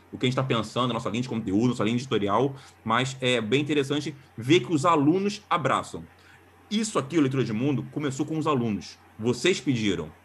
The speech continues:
Então, a gente vai crescer com os alunos. Então, por isso eu tenho uma gratidão também gigante, é, pra, com vocês, pessoal do Close Friends e tudo mais, né? Você também que tá desde o início, cara, desde o presencial. Isso é bem legal, faz parte lá dos mil e poucos alunos que nós já temos.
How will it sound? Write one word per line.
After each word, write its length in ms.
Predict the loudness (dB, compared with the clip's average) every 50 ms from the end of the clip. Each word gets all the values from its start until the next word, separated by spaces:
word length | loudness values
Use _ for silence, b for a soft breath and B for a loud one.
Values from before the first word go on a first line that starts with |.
| b b b b b -8
Então, 220 | -4 0 2 4 4
a 20 |
gente 60 | 4
vai 100 | 4 2
crescer 340 | 2 2 -2 0 0 0 0
com 220 | 0 0 -2 0
os 80 | 0 2
alunos. 460 | 2 2 2 0 -2 -4 -8 -10 -12 -8
Então, 140 | -8 -6
por 160 | -2 0 0 0
isso 100 | 0 0
eu 40 |
tenho 120 | 0 2 2
uma 60 | 4
gratidão 360 | 4 4 2 2 2 0 2
também 280 | 2 0 0 0 0 0
gigante, 600 | 0 0 -2 0 0 0 0 0 0 -2 -4 -6 B B B B B
é, 180 | 0 2 2 2
pra, 180 | 4 2 0 0
com 220 | 0 0 -4 -2
vocês, 420 | -2 -2 -2 -2 -2 -2 -2 -2
pessoal 240 | -2 -4 -4 -4 -2
do 80 | -2 -2
Close 280 | -2 -2 -4 -4 -4
Friends 340 | -6 -4 0 0 0 0 -2
e 20 | -2
tudo 160 | -4 -2 -2
mais, 380 | 0 2 2 2 2 2 0
né? 140 | 0 0 0
Você 320 | 0 2 0 0 0 0 -2
também 220 | 0 0 0 0
que 40 | 0
tá 80 | -2
desde 340 | -2 2 4 4 6 6 6
o 40 | 6
início, 560 | 6 4 2 2 2 2 0 0 -4 -6 -6
cara, 240 | -4 -2 0 0 0
desde 240 | 0 0 0 0 0
o 40 | 0
presencial. 800 | 0 -2 -2 0 -2 -4 -4 -4 -4 -2 0 2 0 0 -2 -6 B B B B B B
Isso 180 | -4 0 2
é 80 | 2 4
bem 320 | 4 2 4 4 4 6
legal, 420 | 6 4 4 4 4 4 2 4 4
faz 160 | 2 0 0
parte 340 | 0 0 2 2 2 0 -2
lá 100 | -2 -2
dos 220 | -2 -4 -6 -6 -10 -8
mil 180 | -2 0 2 2
e 40 |
poucos 340 | 2 0 -2 -2 -2 -2 -2
alunos 240 | -2 -2 -2 -4 -4
que 60 | -4
nós 100 | -4 -4
já 100 | -4 -4
temos. 440 | -4 -2 -2 -2 0 0 -2 -2 -4